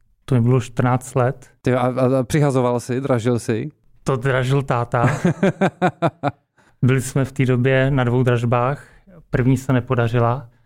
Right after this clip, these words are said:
Speaker 1: protože ta byla formou holandské dražby, to znamená, že cena šla dolů.
Speaker 2: Mhm.
Speaker 1: A to táta neměl dobře nastudovaný, jak to funguje, takže o tu provozovnu jsme vlastně přišli. Protože on si myslel, že nejdřív jde cena dolů
Speaker 2: Jasně.
Speaker 1: a pak zas půjde nahoru.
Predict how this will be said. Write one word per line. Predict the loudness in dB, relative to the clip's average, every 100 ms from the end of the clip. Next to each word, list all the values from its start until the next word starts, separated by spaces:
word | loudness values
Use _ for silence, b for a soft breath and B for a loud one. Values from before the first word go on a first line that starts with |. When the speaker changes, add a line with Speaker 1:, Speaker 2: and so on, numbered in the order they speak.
| _ -6
Speaker 1:
protože | -4 0 0
ta | 0 0
byla | 2 0
formou | 0 -2 0 2 4 2
holandské | 2 2 2 -2 -2
dražby, | 0 2 2 0 0 -4 -4
to |
znamená, | 0 2 2
že | 0
cena | -2 0 0
šla | 0 -2
dolů. | 0 2 2 0 0
Speaker 2:
Mhm. | 0 0 0 -2
Speaker 1:
A | -4 -4
to | -4 -6 -4
táta | -2 -4 -2 0
neměl | 2 4 4 2
dobře | 0 2
nastudovaný, | 0 0 -2 0 2
jak | 0
to | -2
funguje, | -4 2 2 4 2 0 b b b
takže | -2 0
o | 0
tu | 0 -2
provozovnu | 0 0 0 0 2 0
jsme | 0
vlastně | -2 0 -4
přišli. | -2 -2 -2 -4 -4 -14 _ _ _ _ _ _
Protože | -2 2
on | 2
si | 2 2
myslel, | 2 0
že | 0 0
nejdřív | 0 0 0
jde | -2
cena | -2 -2 0
dolů | 2 2 2 4
Speaker 2:
Jasně. | 4 2 -2 -2
Speaker 1:
a | -4
pak | -2 -2
zas | -2
půjde | -2 0
nahoru. | 2 2 2 0